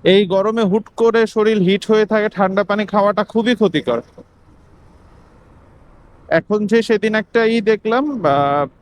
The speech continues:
ডাক্তারের সাজেশন দেখলাম, এখন যেই হিট স্ট্রোক গুলো হচ্ছে, তার one of the biggest reason হচ্ছে আমরা ওই রোদের মধ্যে থাকার পর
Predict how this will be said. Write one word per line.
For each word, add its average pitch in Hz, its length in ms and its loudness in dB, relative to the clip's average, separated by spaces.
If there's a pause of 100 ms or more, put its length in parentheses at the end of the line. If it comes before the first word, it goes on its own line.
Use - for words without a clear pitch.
(160)
ডাক্তারের 208 400 0
সাজেশন 202 480 -2
দেখলাম, 214 380 0
এখন 202 400 0
যেই 220 200 2
হিট 196 260 2
স্ট্রোক 208 320 0
গুলো 202 280 2
হচ্ছে, 165 460 -2 (1500)
তার 185 240 2
one 190 240 -2
of 208 100 -2
the 202 120 0
biggest 202 480 0
reason 214 320 0
হচ্ছে 214 260 -2
আমরা 185 320 2
ওই 185 260 0
রোদের 185 360 0
মধ্যে 208 300 0
থাকার 185 400 -2
পর 214 400 0